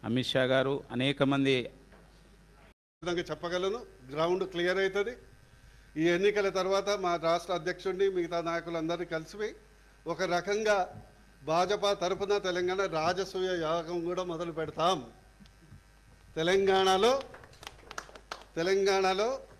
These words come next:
Speaker 2: political, రాజకీయ రాజసూయ యాగం కూడా మొదలు పెడతాం. గ్రామ బూత్ స్థాయి నుంచి రాష్ట్ర స్థాయి వరకు ప్రజలు ప్రతి, ఎన్నిసార్లు పోయిండో, let us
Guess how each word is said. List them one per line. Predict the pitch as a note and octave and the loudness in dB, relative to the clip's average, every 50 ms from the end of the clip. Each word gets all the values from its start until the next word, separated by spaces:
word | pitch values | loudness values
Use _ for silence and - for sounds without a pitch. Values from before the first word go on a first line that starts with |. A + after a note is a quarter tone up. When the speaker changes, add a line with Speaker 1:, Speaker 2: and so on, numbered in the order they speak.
| - - - - - - _ _ - | -20 -20 -20 -20 -20 -20 _ _ -4
Speaker 2:
political, | - F#3 F#3+ G#3+ A3 - - F#3 F#3+ F3+ C#3 A#2+ - - - - - - - _ _ - - - _ C3+ C#3+ | -2 2 2 2 2 0 -2 -2 -2 -2 -2 -4 -14 -20 -20 -20 -20 -20 -20 _ _ -20 -20 -20 _ -2 0
రాజకీయ | D#3+ E3+ F#3 F#3+ G3 G3+ - G3 G3+ G3+ G3+ A3+ C4+ A#3+ D#3+ D3 | 2 4 4 2 0 -2 -2 -2 -2 0 0 0 -2 -4 -4 0
రాజసూయ | D#3 E3 F3 F3+ F3+ G3+ G3 G3 - F#3+ F#3+ G3 A3 A#3 G#3+ E3 D#3 | 2 4 4 4 2 0 -4 -4 -6 -2 -2 0 0 0 0 0 2
యాగం | D#3+ E3+ F3 F#3 F#3 F3+ E3+ E3 | 2 2 2 2 0 -4 -2 -4
కూడా | F3 F3+ G3 F3+ D#3+ | -2 -2 -2 -2 -2
మొదలు | E3 D#3+ F3 F3+ F3+ D3 | -4 -4 -2 -4 -4 -4
పెడతాం. | E3+ E3+ E3 - G3+ G#3+ A#3+ E4 - - - - - - - - - C3 | -4 -6 -4 0 0 0 0 -2 -12 -20 -20 -20 -20 -20 -20 -20 -12 -6
గ్రామ | C#3 D#3 E3 E3+ F3+ G3+ G3+ E3 | 0 2 4 4 4 4 2 4
బూత్ | F3 G3 G#3 G#3 - G#3 C3 C#3+ | 4 4 4 4 2 0 -2 0
స్థాయి | - F#3+ F#3 F#3 F#3+ F#3 F3 F#3 | 0 2 2 4 4 2 4 2
నుంచి | G3+ A3+ G#3+ - A#3+ A#3+ G3 C#3 - - - - - - - - - - - - - C3+ D3 | 2 2 0 -2 -2 0 0 -2 -4 -12 -20 -20 -20 -20 -20 -20 -20 -20 -20 -20 -10 0 2
రాష్ట్ర | E3+ F#3 G#3+ G#3+ - - G#3+ G#3 G#3+ | 4 4 4 2 0 -2 -4 -4 -2
స్థాయి | G3+ G3 F#3+ G3 G3 F#3 F#3+ | 0 2 2 4 4 2 2
వరకు | G#3 A3 G#3+ A#3+ G#3 - | 0 0 0 -2 -2 0
ప్రజలు | - F#3 F#3 F3 G#3+ G3+ G3 - | -2 -2 0 0 0 0 0 -2
ప్రతి, | F3+ F#3 F3+ F#3+ F#3 F#3+ F#3 F3+ F3 F3 E3+ E3+ E3+ F3 | -4 -4 -2 0 2 2 4 4 2 2 -2 -2 -2 0
ఎన్నిసార్లు | F#3 F#3+ F#3+ G3 G3 G3 F#3+ F#3 | 0 2 2 2 0 2 2 2
పోయిండో, | F#3+ F#3+ F#3+ F#3+ G3 F#3+ F3 F3 F3 E3+ E3+ - D#3+ E3 | 2 2 2 2 0 0 0 -2 -2 -4 -6 -6 -6 -4
let | F3 F#3+ G3+ | -2 -2 -2
us | E3 | -2